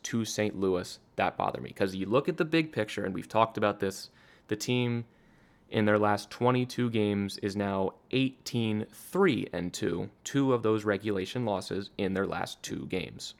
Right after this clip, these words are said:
I just wasn't pleased with the effort. I don't think anyone was, and I don't think anyone's panicking.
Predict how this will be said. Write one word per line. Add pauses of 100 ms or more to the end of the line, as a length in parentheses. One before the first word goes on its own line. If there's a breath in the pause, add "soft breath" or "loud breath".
(3000 soft breath)
I
just
wasn't (220)
pleased
with
the
effort.
I
don't
think
anyone
was,
and
I
don't
think
anyone's
panicking.